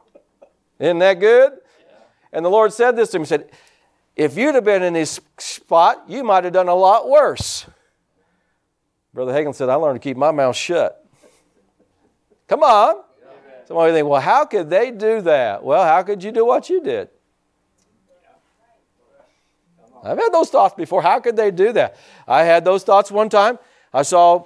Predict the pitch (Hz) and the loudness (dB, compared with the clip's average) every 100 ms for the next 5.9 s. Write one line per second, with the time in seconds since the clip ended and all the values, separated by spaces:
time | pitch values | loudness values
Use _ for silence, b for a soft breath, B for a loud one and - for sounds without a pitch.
0 | - 151 160 160 147 185 190 180 196 196 | -6 -4 -2 -2 0 0 -2 -4 -2 0
1 | 226 185 160 170 165 180 175 180 165 156 | -2 -2 -2 0 0 2 0 0 0 2
2 | 175 202 175 135 143 165 196 - 135 - | 2 0 -4 -4 0 0 -2 -8 -16 -6
3 | 170 170 202 269 _ _ _ _ _ 139 | -2 -2 -2 -8 _ _ _ _ _ -4
4 | 143 160 160 147 143 147 143 - 156 143 | 0 2 0 -2 0 0 -2 -2 0 0
5 | 120 135 160 190 196 135 120 139 214 | 0 -2 -2 -4 -4 -4 -2 -2 -4